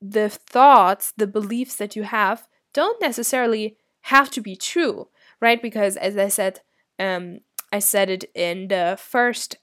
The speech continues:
half of this, um, of this episode series thing, in the first, um, ten life lessons. Truth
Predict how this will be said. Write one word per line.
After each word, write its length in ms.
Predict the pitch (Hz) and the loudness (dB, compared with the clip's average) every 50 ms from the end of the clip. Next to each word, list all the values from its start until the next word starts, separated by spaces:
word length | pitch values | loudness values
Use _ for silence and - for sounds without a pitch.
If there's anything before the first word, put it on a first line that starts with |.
| _ - | _ -18
half 420 | 202 - - 214 190 180 202 - _ - | -16 -12 -10 -8 -8 -8 -8 -12 _ -8
of 300 | 196 190 170 165 - - _ - | -6 -4 -4 -4 -6 -10 _ -6
this, 420 | 175 175 165 - - - - - - | -4 -4 -4 -4 -6 -6 -8 -8 -10
um, 360 | - - - - 67 - 226 - _ _ _ _ _ _ _ _ _ _ _ - - _ _ _ _ _ _ | -12 -14 -14 -16 -18 -20 -20 -20 _ _ _ _ _ _ _ _ _ _ _ -20 -20 _ _ _ _ _ _
of 160 | - 202 202 _ | -12 -12 -10 _
this 480 | - 175 - 208 - - - - - - _ _ - _ - - | -10 -8 -6 -6 -6 -8 -8 -10 -12 -16 _ _ -20 _ -14 -8
episode 640 | - 202 202 - - 202 - - 185 185 180 180 180 | -8 -8 -6 -2 0 0 0 2 2 0 0 -2 -2
series 560 | - - - 214 202 190 185 175 175 190 - | -4 -2 0 0 0 0 0 0 0 -2 -2
thing, 440 | - - - - 202 190 175 165 165 | -4 -2 2 4 4 4 4 2 -2
in 120 | 160 190 | -2 -4
the 60 | 185 | -4
first, 500 | - - - 247 240 240 240 - - - - - | -6 -4 -2 -2 0 0 -2 -4 -8 -8 -6 -6
um, 320 | 190 180 175 170 180 196 - - - - - - - _ | -4 -4 -4 -6 -10 -14 -16 -18 -20 -20 -20 -20 -20 _
ten 380 | - - 226 208 202 196 190 180 | -6 0 2 2 2 2 2 0
life 320 | 170 156 160 196 - - | 0 0 0 -2 -2 -6
lessons. 680 | - - - - - - - - - - 220 - - - - - - - - - - _ _ | -6 -4 -4 -4 -4 -6 -6 -10 -10 -10 -8 -8 -8 -8 -10 -16 -20 -20 -20 -20 -20 _ _
Truth 460 | - - - 262 277 269 262 - - | -8 -4 -2 0 0 0 -2 -4 -8